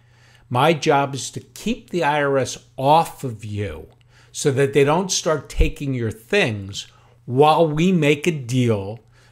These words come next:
that you can afford, that the I R S will agree with. And, you know, the I R S always, they always want the money.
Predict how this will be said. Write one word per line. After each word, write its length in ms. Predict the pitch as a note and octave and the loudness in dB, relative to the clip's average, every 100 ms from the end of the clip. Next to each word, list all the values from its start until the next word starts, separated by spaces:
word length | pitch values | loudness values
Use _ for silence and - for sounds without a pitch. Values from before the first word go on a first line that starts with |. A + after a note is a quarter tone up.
| - | -6
that 260 | C3+ C#3+ C#3 | -2 -2 -2
you 260 | B2+ C#3+ | 0 2
can 180 | C#3+ F#3+ | 2 -2
afford, 640 | G3 G3 - A#2+ G#2 A#2+ | -2 -4 -4 -4 -2 -8
that 160 | C3+ C#3 | -10 -8
the 140 | C#3 | -4
I 160 | G#2+ A2+ | -2 -2
R 100 | A2 | -2
S 180 | A2+ - | -4 -4
will 100 | C#3+ | -4
agree 280 | C#3 F3 A3+ | -4 -6 -6
with. 260 | G2 F#2+ | -8 -8
And, 140 | C3 C#3+ | -4 0
you 80 | |
know, 200 | D3+ D3 - - _ | 0 0 -2 -16 _
the 120 | C3+ | 0
I 160 | D3+ F#3 | 2 4
R 120 | F#3+ | 2
S 180 | F#3 - | 0 2
always, 580 | D3+ F#3 G3 F#3 - - - _ _ | 4 4 4 0 -4 -8 -20 _ _
they 140 | - C3 | 0 6
always 420 | E3+ A#3+ C4 F#3 | 8 8 6 2
want 300 | F3+ F#3+ F3+ - _ | 2 4 2 -4 _
the 80 | D#3+ | 2
money. 400 | D3 A#2+ D2+ | 4 2 -2